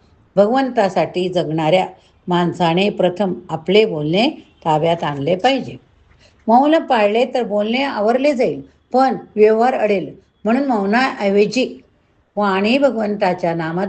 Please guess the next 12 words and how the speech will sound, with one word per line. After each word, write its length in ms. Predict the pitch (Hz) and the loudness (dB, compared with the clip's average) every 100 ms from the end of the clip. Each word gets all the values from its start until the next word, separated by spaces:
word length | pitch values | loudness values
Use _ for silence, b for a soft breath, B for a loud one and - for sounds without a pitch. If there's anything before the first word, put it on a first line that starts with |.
| 185 | -4
गुंतून 420 | 175 160 175 196 | -6 -4 -6 -2
ठेवावी. 400 | 233 185 139 135 b b b _ | 0 -2 -4 -10 b b b _
वाचेला 680 | 190 185 185 202 190 196 220 | 2 2 2 2 2 0 -2
नामाची 640 | 214 170 170 165 - 214 | -2 -4 -4 -4 -4 -4
सवय 360 | 214 185 202 | 0 2 4
लावली 380 | 262 220 160 190 | 2 0 0 -4
तर 220 | 185 190 | -2 -2
बोलणे 500 | 170 165 170 202 254 - B B _ | -2 -2 -2 0 0 -2 B B _
प्रमाणशीर 540 | 190 185 185 185 254 | 0 2 0 0 0
होईल 280 | 240 262 123 135 b _ - | 2 2 0 -6 b _ -4
आणि 140 | 190 | 0
व्यवहार 480 | 185 175 165 220 | 2 0 2 0